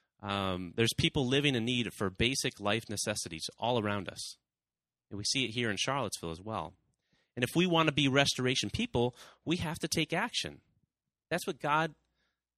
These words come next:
that's what he call-, he calls his church to, right? Is to be the people through whom he's going to restore the world, through whom he's gonna love others. We're the, we're to be the hands. The church is to be the hands of God in this world. <clears throat>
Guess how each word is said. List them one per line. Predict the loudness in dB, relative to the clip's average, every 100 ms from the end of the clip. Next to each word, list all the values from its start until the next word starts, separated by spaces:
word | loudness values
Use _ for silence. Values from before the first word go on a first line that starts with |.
| _
that's | -2
what | 2
he |
call-, | 6 6 4
he | 0
calls | 2 4
his | 4 2
church | 2 0 0 6
to, | 6
right? | 6 6 6 4 -6 _ _ _ _ _ _ _ _ _ _ _ _ _ -4
Is | 0
to | 2
be | 4 2
the | 2
people | 2 2 4 2
through | 4 6
whom | 6
he's | 4 2 0
going | 0 0
to | 2 0
restore | 2 2 2 2 2 0 -4 _ _
the | -4
world, | 0 0 0
through | 0
whom | 2 0
he's | -2 -2
gonna | -2
love | 0 2 2 2
others. | 0 -2 -4 -8 -16 -20 _
We're | 0 0
the, | 0 -2
we're | 0
to | 0 2
be | 2
the |
hands. | 2 0 -2 -4 -8 -10 -16 _ _ _ _ -8
The |
church | -2 0 2
is | 0
to | -2
be | 0
the | -2
hands | 0 -4 -2
of | -2
God | 0 0 0
in | -4
this | -6
world. | -4 -6 -6 _ _ _ _ _ _ _ _ _ _ _ _ _ _
<clears throat> | -8